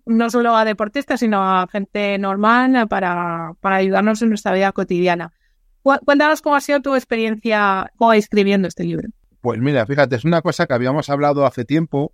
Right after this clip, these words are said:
Speaker 2: cuando la pandemia, lo habíamos hablado, porque un, un día hablando por así, por vídeo también, durante el confinamiento, yo decía, "Joder, macho, Diego", digo, digo, "estas cosas son las que en el tiro nos hacen falta". Yo, yo siempre, siempre hemos hablado de que nos podemos preparar técnicamente bien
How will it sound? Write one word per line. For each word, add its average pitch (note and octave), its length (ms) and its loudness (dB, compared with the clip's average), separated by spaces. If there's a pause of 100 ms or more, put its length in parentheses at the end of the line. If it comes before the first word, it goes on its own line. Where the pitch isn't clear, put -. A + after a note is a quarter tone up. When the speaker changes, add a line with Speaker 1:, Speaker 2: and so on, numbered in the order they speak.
(140)
Speaker 2:
cuando G#2 240 0
la G2+ 120 2
pandemia, C#3 580 0 (720)
lo G2+ 100 0
habíamos A#2 340 2
hablado, A#2 380 2
porque G#2 320 -6
un, A2+ 240 -4
un A#2+ 140 -4
día C#3 120 2
hablando C#3 340 0
por A#2+ 140 2
así, C3 160 0
por A2 220 -2
vídeo B2+ 200 0
también, B2 320 0 (200)
durante G#2+ 340 -2
el - 40 -6
confinamiento, A#2 760 -2 (880)
yo A2 140 0
decía, G#2 300 2
"Joder, A#2 200 2
macho, A#2+ 260 -2
Diego", A#2+ 220 2
digo, G2+ 380 -2
digo, G2 180 -2
"estas A#2 240 -2
cosas D3+ 380 0
son C3+ 160 0
las C#3+ 160 0
que C3+ 80 -6
en A2+ 100 -2
el G#2+ 120 -4
tiro C3+ 280 0
nos B2 120 -4
hacen B2 220 -2
falta". A#2+ 320 0
Yo, G#2 180 0
yo G2+ 100 -4
siempre, - 420 -10 (200)
siempre A#2+ 280 -4
hemos C3 180 2
hablado C3+ 240 4
de D3+ 80 0
que A2 120 -2
nos G#2 100 -2
podemos A2 280 0
preparar B2 360 2
técnicamente A#2+ 640 0
bien C#3+ 280 -2